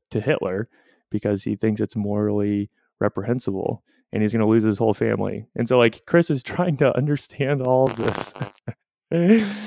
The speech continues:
And, uh, I remember at one point, dude, it was a-, amazing. As complicated as the movie is, do y'all remember the scene when he comes into trial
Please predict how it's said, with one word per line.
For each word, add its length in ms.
And, 440
uh, 400
I 60
remember 240
at 120
one 200
point, 480
dude, 200
it 60
was 160
a-, 100
amazing. 800
As 140
complicated 640
as 140
the 80
movie 340
is, 360
do 100
y'all 220
remember 360
the 120
scene 540
when 540
he 160
comes 360
into 720
trial 680